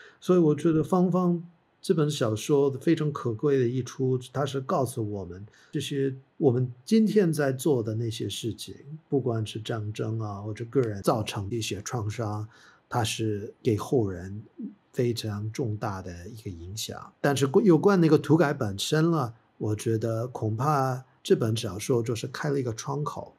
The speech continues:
然后让读者自己去，再去理解那段历史。它可能另外一个非常有价值的一个贡献是，几十年以来有好几代中国人对土改运动有一个非常刻板的一个印象，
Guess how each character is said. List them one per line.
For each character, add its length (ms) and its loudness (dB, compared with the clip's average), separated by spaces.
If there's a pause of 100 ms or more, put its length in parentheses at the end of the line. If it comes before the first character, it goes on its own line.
然 200 -2
后 300 -4
让 220 -2
读 200 2
者 160 -6
自 220 4
己 160 0
去， 180 -6
再 180 2
去 160 -2
理 220 0
解 220 -6
那 180 -4
段 300 -6
历 120 -4
史。 320 -14 (360)
它 120 -2
可 180 0
能 220 0 (240)
另 140 6
外 220 4
一 40 4
个 80 2
非 220 2
常 140 -2
有 160 0
价 320 0
值 180 -2
的 100 -4
一 40 0
个 140 -6
贡 240 -2
献 380 -4
是， 360 -4 (400)
几 140 -2
十 160 2
年 240 4
以 40 0
来 320 -4
有 140 -2 (200)
好 180 2
几 180 0
代 240 2
中 220 0
国 180 4
人 220 -6
对 180 0
土 240 -6
改 360 -6
运 280 -2
动 340 -6
有 120 -2
一 40 -2
个 100 -4
非 120 -6
常 180 -6
刻 280 -2
板 280 -10
的 60 -14
一 40 -12
个 100 -14
印 240 -4
象， 400 -8